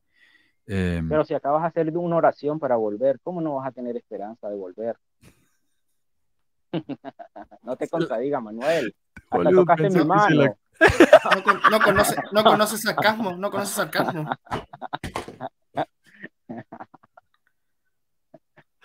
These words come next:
Speaker 1: Pobre Carlos. No, Roberto, no le,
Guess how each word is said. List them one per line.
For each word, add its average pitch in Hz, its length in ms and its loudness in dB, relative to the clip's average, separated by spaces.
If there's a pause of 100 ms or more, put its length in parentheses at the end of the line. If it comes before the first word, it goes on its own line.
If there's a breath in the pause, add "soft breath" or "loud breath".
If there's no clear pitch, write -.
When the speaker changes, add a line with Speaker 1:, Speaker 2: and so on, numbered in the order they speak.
(4000 loud breath)
Speaker 1:
Pobre 139 600 4
Carlos. 135 360 -6
No, 147 140 -10
Roberto, 143 420 4
no 147 80 4
le, 139 140 0